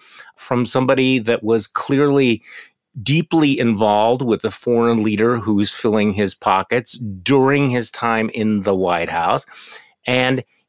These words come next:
it's playing out right in front of us. And so it's testing our capacity to recognize a massive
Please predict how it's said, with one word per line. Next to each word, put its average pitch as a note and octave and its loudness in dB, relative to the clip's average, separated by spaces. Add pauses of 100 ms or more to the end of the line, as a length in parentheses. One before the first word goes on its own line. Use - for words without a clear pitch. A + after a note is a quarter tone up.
(100)
it's E3+ -2
playing A#3 0
out G3+ 0
right F3 0
in F#3 0
front G3+ -2
of A3+ -2
us. - -10 (500)
And E3 2
so F#3+ 0 (460)
it's D3 -2
testing F#3+ -2
our C3 0
capacity C#3+ -2
to A2 0
recognize G#2 0 (460)
a B2+ 2
massive C3+ 0